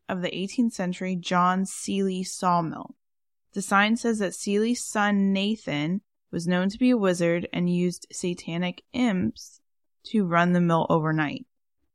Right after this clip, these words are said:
One record of the folk tale behind the sign recounts that it's believed the devil himself visited Nathan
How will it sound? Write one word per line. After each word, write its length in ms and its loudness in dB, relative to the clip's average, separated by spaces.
One 220 6
record 400 4
of 100 0
the 100 -2
folk 340 0
tale 380 0
behind 460 -2
the 60 -2
sign 400 -2
recounts 480 -4
that 100 -2
it's 160 -4
believed 460 -4
the 100 0
devil 440 2
himself 680 0
visited 540 0
Nathan 580 -6